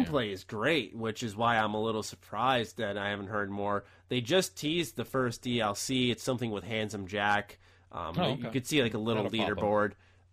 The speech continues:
Speaker 1: Um, so that'll be interesting. I'm, I'm definitely keeping my eye on it. But yeah, man, I, I just,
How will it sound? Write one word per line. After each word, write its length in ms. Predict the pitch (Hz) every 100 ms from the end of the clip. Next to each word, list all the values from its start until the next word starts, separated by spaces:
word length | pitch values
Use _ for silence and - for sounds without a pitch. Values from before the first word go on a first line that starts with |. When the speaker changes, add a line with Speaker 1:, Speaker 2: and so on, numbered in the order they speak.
| 92
Speaker 1:
Um, 320 | 95 95 101
so 200 | - 123
that'll 260 | 135 180 151
be 160 | 123
interesting. 580 | 110 107 107 123 110 107
I'm, 160 | 107 117
I'm 140 | 123
definitely 300 | 127 175 220
keeping 220 | 208 220 151
my 160 | 120
eye 240 | 117 120 127
on 180 | 110 107
it. 160 | 104 - - - _ _ _ _ -
But 160 | 139 139
yeah, 180 | 143
man, 320 | 127 117 110 107
I, 300 | 113 - 135
I 40 | 135
just, 440 | 160 139 -